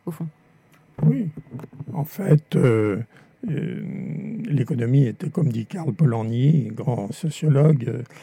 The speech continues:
Speaker 2: enchâssée, encastrée dans le, dans l'ensemble du social. On ne savait pas, quand on cultivait la terre, c'était en même temps un acte religieux sacré. Euh,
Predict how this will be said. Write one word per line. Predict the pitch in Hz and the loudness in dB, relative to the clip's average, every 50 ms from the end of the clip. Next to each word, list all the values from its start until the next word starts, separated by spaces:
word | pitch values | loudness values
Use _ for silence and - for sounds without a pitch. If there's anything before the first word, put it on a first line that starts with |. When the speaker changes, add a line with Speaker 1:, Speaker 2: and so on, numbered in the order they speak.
| - - - _ - 294 214 - - | -20 -20 -20 _ -8 -6 -6 -4 -2
Speaker 2:
enchâssée, | 320 185 139 - - 226 190 156 - - - 202 - 302 - 285 | 0 0 0 2 0 0 -2 -2 -2 -2 0 0 0 -2 -2 2
encastrée | 185 156 151 - - 151 - - - - - 180 175 220 226 208 | 4 4 4 4 2 -2 -2 -4 -8 -4 0 2 2 2 2 0
dans | 151 123 127 131 | 0 0 2 2
le, | 127 120 113 107 | 2 2 0 -2
dans | 104 - - | -2 -2 -2
l'ensemble | 135 123 120 - - 170 170 | 0 0 0 0 -2 -2 0
du | 143 113 | -2 -4
social. | - - - 151 - 320 277 190 147 139 294 269 | -2 -2 -2 0 0 0 0 0 0 -2 -2 0
On | 160 127 123 | 0 2 2
ne | - | 0
savait | - 175 170 160 160 156 | -2 -2 -2 -2 -4 -2
pas, | - - 143 143 147 - - - - - - - - _ | 0 2 2 2 2 0 -4 -12 -20 -20 -20 -20 -18 _
quand | - 214 180 156 151 - - | 2 6 6 6 6 6 4
on | 147 135 131 123 120 | 6 6 6 4 2
cultivait | - - - 220 143 - - 165 123 123 | 0 0 0 0 2 2 2 2 4 4
la | 120 123 123 | 4 2 0
terre, | - - 277 247 254 202 - | 0 2 2 4 4 2 0
c'était | - - - 180 156 - 180 151 - | -4 -6 -6 -6 -4 -4 -4 -2 0
en | 151 | 0
même | 135 123 113 117 113 | 0 0 0 -2 -4
temps | - - 196 240 247 | -2 -2 -2 0 2
un | 185 151 127 - 117 117 | 2 2 2 2 0 0
acte | 127 135 - - _ 165 156 | 0 -2 -2 -4 _ -8 -6
religieux | 151 156 151 120 110 110 104 107 123 151 170 | -4 -2 -4 -4 -4 -6 -6 -4 -2 -2 -2
sacré. | - - 170 156 - - 156 151 151 196 208 180 185 | -4 -4 -6 -8 -2 2 6 6 6 6 4 2 2
Euh, | 147 123 131 127 113 123 113 | 0 0 -2 -4 -6 -6 -8